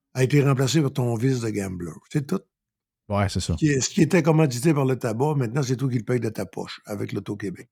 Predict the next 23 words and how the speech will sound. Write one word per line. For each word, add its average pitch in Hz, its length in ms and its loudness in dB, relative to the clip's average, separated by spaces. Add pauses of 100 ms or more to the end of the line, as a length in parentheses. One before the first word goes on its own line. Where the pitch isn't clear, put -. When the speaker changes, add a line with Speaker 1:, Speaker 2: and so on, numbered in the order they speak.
(160)
Speaker 2:
C'est 147 120 6
ça. 101 160 4 (340)
Exact. 101 320 0 (600)
Speaker 1:
<laughs> - 0 - (220)
Demande-toi - 120 4 (140)
Speaker 2:
Exact. 175 120 4
Speaker 1:
pas 190 160 2
pourquoi 143 380 0
que, 120 120 -4
euh, 87 600 -8 (340)
en - 40 -18
tout - 120 -16
cas. - 100 -18 (2500)
Speaker 2:
Ouais. 85 140 -2 (120)
Speaker 1:
C'est 147 120 -2
comme 147 180 0
ça, 175 180 0
c'est 147 120 0
comme 135 160 0
ça, 180 140 -2
c'est 156 120 -2
comme 165 160 2
ça. 156 200 -2